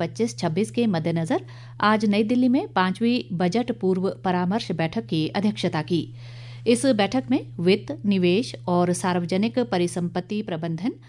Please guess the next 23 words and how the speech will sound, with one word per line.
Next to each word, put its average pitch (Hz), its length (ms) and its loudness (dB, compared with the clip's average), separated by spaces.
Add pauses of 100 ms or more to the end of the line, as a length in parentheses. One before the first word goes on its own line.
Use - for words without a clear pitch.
(340)
आर्थिक 226 420 0
कार्य 180 340 -2
सहित 196 520 -4
कई 185 180 2
विभागों 170 480 0
के 233 220 2
सचिव, 214 440 -2 (300)
उद्योग 208 440 4
और 196 280 0
आंतरिक 190 520 0
व्यापार 180 420 0
संवर्धन 170 540 0
विभाग 170 380 0 (480)
तथा 240 220 2
केंद्र 214 420 0
सरकार 185 400 -2
के 254 200 0
मुख्य 214 500 0
आर्थिक 190 400 -2
सलाहकार 170 640 -2
भी 165 320 0
शामिल 175 360 2
हुए। 170 320 2